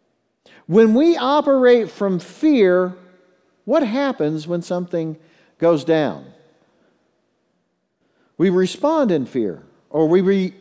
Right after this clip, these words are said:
react in fear. And I think God is wanting us as human beings, as His children, to stop reacting and start responding.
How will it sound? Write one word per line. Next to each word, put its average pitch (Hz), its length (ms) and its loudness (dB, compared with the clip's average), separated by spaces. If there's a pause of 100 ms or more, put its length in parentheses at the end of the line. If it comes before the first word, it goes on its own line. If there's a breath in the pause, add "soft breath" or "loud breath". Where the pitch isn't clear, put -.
react 175 760 -4
in 147 140 -8
fear. 98 420 -12 (1000 soft breath)
And 220 120 0
I 269 120 4
think 349 340 0
God 320 320 2
is 233 160 0
wanting 254 340 2
us 247 200 0
as 214 120 -2
human 226 380 -2
beings, 226 500 0 (280 loud breath)
as 233 260 0
His 240 280 -2
children, 302 520 0
to 208 120 -6
stop 302 500 0
reacting 226 880 -2 (300 loud breath)
and 180 140 -8
start 233 680 -4
responding. 165 920 -8